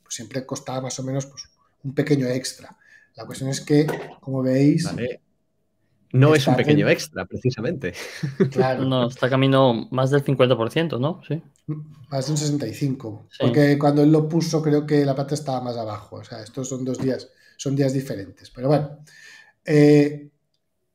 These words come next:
Speaker 1: se está yendo de las manos la situación con, ah,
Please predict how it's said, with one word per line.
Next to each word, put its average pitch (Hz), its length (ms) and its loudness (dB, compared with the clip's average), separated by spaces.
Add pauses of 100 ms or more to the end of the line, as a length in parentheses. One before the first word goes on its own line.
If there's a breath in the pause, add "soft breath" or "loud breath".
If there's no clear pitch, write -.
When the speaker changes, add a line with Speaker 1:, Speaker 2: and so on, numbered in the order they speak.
(180)
Speaker 1:
se - 240 -2
está 185 340 -2
yendo 190 220 -8
de 170 100 -4
las 139 100 -6
manos 165 200 -4
la 143 120 -4
situación - 640 -6 (360 loud breath)
con, 156 640 -4
ah, 123 320 -16